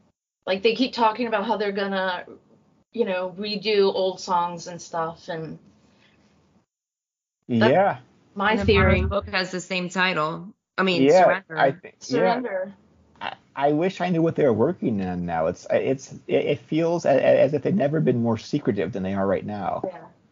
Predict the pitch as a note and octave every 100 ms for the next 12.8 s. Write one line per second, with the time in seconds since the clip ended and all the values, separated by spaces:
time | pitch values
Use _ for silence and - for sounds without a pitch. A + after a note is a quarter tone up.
0 | _ D3 C#3+ A#2+ B2+ A2+ E3+ C3 G#2+ C2
1 | - - - - - C#4+ - D#4+ F4+ D4
2 | D4+ D4 - _ - C4+ C4+ D4 D4 D4
3 | C4 D4 A#3 G#3+ B3 B3 D4 A3+ G#3+ A#3+
4 | A#3+ A#3+ - A3 B3 A#3+ G#3 F#3 F#3 F#3
5 | - G3+ F#3+ A#3 A#3+ A#3 - - - -
6 | _ A#3+ B3+ A3 A#3+ A#3+ A#3 A3 - G#3+
7 | G#3 G3+ G3 F#3 - _ _ - _ _
8 | _ _ - A#3+ B3+ - - G3+ A3+ A3+
9 | A3 G3 F#3+ D#3 D3+ - - - _ _
10 | _ _ - D#3+ D#3+ D3 - _ _ _
11 | D3 C#3+ - G3+ G3 D#3 C3+ B2 B2 -
12 | A#2 _ _ _ - C3 A#2+